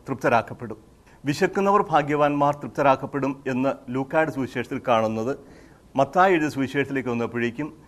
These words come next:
വിശക്കുകയും ദാഹിക്കുകയും ചെയ്യുന്നവർ എന്നായി. മാത്രമല്ല, വിശപ്പിനും ദാഹത്തിനും അടിസ്ഥാനമായി നിൽക്കുന്ന ഒരു കാര്യം, അത് നീതിയായി ഇവിടെ വിശേഷിപ്പിക്കുകയും ചെയ്യുന്നു. സംതൃപ്തരാക്കപ്പെടും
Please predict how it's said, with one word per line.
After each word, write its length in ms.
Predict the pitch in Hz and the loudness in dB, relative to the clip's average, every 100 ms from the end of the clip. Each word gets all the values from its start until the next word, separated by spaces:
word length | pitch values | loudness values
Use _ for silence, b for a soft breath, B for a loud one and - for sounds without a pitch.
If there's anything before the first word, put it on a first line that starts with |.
| b b b 123 | b b b -6
വിശക്കുകയും 640 | 139 180 190 180 175 170 | 0 0 2 2 2 2
ദാഹിക്കുകയും 760 | 131 117 151 175 165 180 185 180 | 6 6 6 -2 0 2 2 0
ചെയ്യുന്നവർ 380 | 139 127 123 123 - - - | -2 0 0 -2 -4 -16 -10
എന്നായി. 340 | 107 101 101 - - _ 131 | -6 -4 -6 -10 -20 _ 0
മാത്രമല്ല, 460 | 165 202 139 113 127 B B B | 2 2 2 0 -2 B B B
വിശപ്പിനും 460 | 143 190 190 202 202 | -2 0 2 0 4
ദാഹത്തിനും 640 | 180 139 147 170 180 180 180 - B - | 8 8 8 2 0 -2 -2 -10 B -2
അടിസ്ഥാനമായി 760 | 123 151 147 185 190 185 165 | 0 0 4 4 6 4 2
നിൽക്കുന്ന 380 | 139 131 135 131 | 2 -2 -4 -2
ഒരു 140 | 131 135 | -2 0
കാര്യം, 320 | 120 110 127 - - b b 127 | 0 0 -2 -8 -18 b b -4
അത് 160 | 139 160 - 131 | -2 -2 -4 -4
നീതിയായി 600 | 143 175 185 139 104 107 - - | -2 -2 -2 0 0 -2 -8 -10
ഇവിടെ 180 | 123 127 | -4 -4
വിശേഷിപ്പിക്കുകയും 720 | 113 135 113 117 113 110 107 | -2 -6 -6 -10 -8 -8 -8
ചെയ്യുന്നു. 240 | 110 101 104 - b b b - | -8 -8 -10 -14 b b b -10
സംതൃപ്തരാക്കപ്പെടും 920 | 131 110 131 - 156 139 139 - 139 | -8 -8 -8 -4 2 2 0 -4 -4